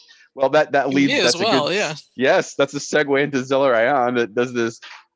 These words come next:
Speaker 2: absolutely spectacular. We, we've been talking about these ev-, every week, I feel like, these midfield chips and catches the Charlotte keeper way high and just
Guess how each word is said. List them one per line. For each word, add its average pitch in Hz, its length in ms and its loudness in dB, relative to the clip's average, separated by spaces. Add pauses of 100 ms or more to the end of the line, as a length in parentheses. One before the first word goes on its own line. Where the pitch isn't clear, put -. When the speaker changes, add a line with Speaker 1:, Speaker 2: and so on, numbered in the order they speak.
(140)
Speaker 2:
absolutely 135 360 -4
spectacular. 117 680 -2
We, 117 140 -4
we've 110 260 -10
been 117 120 -8
talking 131 220 -4
about 95 160 -6
these 95 180 -8
ev-, 101 240 -4
every 104 220 -4
week, 104 220 -10
I 82 60 -10
feel 82 180 -10
like, 82 180 -6
these 82 140 -14
midfield 87 540 -10
chips 101 440 -6
and 73 180 -18 (520)
catches 90 360 -8
the 87 80 -12
Charlotte 87 440 -6
keeper 80 320 -14
way 85 180 -6
high 82 380 -4
and 73 120 -14
just 80 200 -18